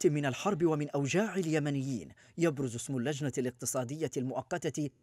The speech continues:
محاطا بكثير من علامات الاستفهام والسخط الشعبي. اللجنة التي تم تشكيلها لوقف انهيار سعر العملة يرتفع في وجهها مؤخرا صيحات احتجاج تدور حول شبهات فساد تورطت فيها هذه اللجنة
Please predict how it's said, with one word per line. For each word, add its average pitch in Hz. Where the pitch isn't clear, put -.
محاطا 180
بكثير 143
من 127
علامات 139
الاستفهام 170
والسخط 180
الشعبي. 127
اللجنة 202
التي 107
تم 147
تشكيلها 143
لوقف 143
انهيار 147
سعر 139
العملة 143
يرتفع 175
في 175
وجهها 156
مؤخرا 165
صيحات 190
احتجاج 143
تدور 139
حول 131
شبهات 135
فساد 151
تورطت 196
فيها 175
هذه 156
اللجنة 143